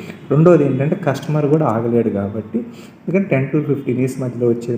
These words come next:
మొత్తం కూడా ప్యూర్లీ సి గ్రేడ్ కాబట్టి సి గ్రేడ్ వేస్తున్నాము. ఇది ఇరవై ఒక్క లక్ష కాస్ట్ ఉంది. మనకు పది టన్నులు వస్తుంది కాబట్టి పది టన్నులు into ఇరవై లక్షలు వేసుకున్న టూ సీఆర్. టూ సీఆర్కి కస్టమర్కి వన్ సీఆర్, మెయింటైన్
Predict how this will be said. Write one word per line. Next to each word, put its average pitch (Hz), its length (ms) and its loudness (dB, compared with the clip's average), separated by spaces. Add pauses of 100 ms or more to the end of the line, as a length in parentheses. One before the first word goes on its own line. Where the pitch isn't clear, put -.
మొత్తం 113 260 -4
కూడా 113 180 -4
ప్యూర్లీ 127 340 2
సి 117 80 -4 (100)
గ్రేడ్ 113 200 2 (100)
కాబట్టి 107 380 -4
సి 123 180 -2
గ్రేడ్ 110 240 2
వేస్తున్నాము. 107 560 -6 (440)
ఇది 175 180 6
ఇరవై 127 260 4
ఒక్క 123 180 -4
లక్ష 107 140 -8 (160)
కాస్ట్ 107 360 -6
ఉంది. 107 220 -2 (460)
మనకు 143 260 0
పది 131 220 2
టన్నులు 160 320 4
వస్తుంది 127 400 -2
కాబట్టి 110 360 -2 (120)
పది 123 220 2
టన్నులు 143 360 0
into 120 240 -2
ఇరవై 117 260 0
లక్షలు - 320 -6
వేసుకున్న 107 380 -4 (640)
టూ 117 80 4 (120)
సీఆర్. 104 380 0 (220)
టూ 135 120 0 (100)
సీఆర్కి 101 520 -2 (460)
కస్టమర్కి 156 580 -4
వన్ 110 220 4
సీఆర్, 113 420 0 (800)
మెయింటైన్ 156 380 4